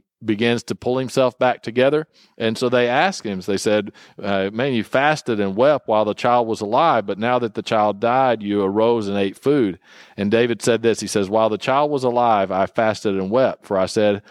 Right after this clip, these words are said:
'Who can tell whether the Lord will be gracious to me that the child may live?'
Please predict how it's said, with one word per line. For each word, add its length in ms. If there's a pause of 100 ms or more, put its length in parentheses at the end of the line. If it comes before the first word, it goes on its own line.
(160)
'Who 180
can 180
tell 360
whether 280
the 120
Lord 340
will 120
be 160
gracious 480
to 120
me 280
that 180
the 80
child 420
may 140
live?' 400